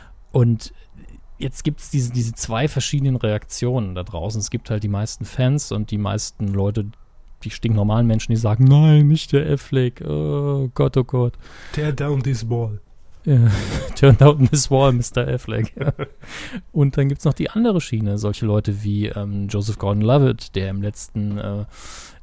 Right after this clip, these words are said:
Speaker 1: ähm, Dark Knight Rises eben, äh, mitgespielt hat und quasi das Erbe von Batman in diesem Film war. Und, äh, der wurde auch gefragt bei einem Event, äh, was er davon hält. Er hat gesagt, Ben Affleck ist ein toller Schauspieler.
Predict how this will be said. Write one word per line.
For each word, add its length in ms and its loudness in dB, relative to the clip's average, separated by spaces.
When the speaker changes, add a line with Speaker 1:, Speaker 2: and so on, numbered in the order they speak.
Speaker 1:
ähm, 220 -4
Dark 200 -2
Knight 180 0
Rises 480 0
eben, 440 -4
äh, 120 -6
mitgespielt 640 -2
hat 200 -2
und 280 -4
quasi 340 0
das 180 0
Erbe 440 0
von 520 -4
Batman 360 -2
in 120 -2
diesem 300 2
Film 440 -4
war. 420 0
Und, 440 -2
äh, 240 -2
der 240 0
wurde 340 2
auch 160 0
gefragt 400 -2
bei 100 2
einem 200 0
Event, 520 -4
äh, 240 -8
was 160 -8
er 100 -2
davon 220 0
hält. 140 2
Er 60 2
hat 80 -4
gesagt, 340 -2
Ben 80 -6
Affleck 320 -4
ist 100 -2
ein 80 -2
toller 220 0
Schauspieler. 500 -2